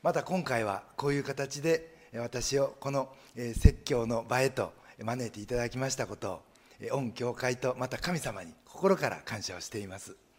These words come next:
昨年末にティーシーシーは四年目を迎え、ちょうど、えー、五年目にこの一月から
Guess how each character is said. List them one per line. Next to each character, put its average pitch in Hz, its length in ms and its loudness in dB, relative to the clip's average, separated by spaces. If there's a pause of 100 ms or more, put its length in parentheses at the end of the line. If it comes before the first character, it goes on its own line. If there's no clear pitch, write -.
(3000)
昨 - 380 4
年 214 240 10 (160)
末 - 200 -10 (220)
に 131 220 2 (320)
テ 165 80 0
ィ - 20 4
ー 151 40 0
シ 160 120 0
ー - 20 0
シ 151 180 -6
ー 113 100 -2
は 104 240 -2 (500)
四 143 180 4
年 202 300 8
目 185 140 8
を 170 160 8
迎 120 320 -2
え、 80 160 -8 (760)
ち - 100 2
ょ 175 80 10
う 170 40 8
ど、 165 420 8
え 123 200 2
ー、 117 80 -2
五 139 160 6
年 180 260 10
目 165 260 6
に 156 140 2
こ 147 160 -2
の 143 260 4
一 135 180 2
月 147 200 4
か 117 120 0
ら 92 180 0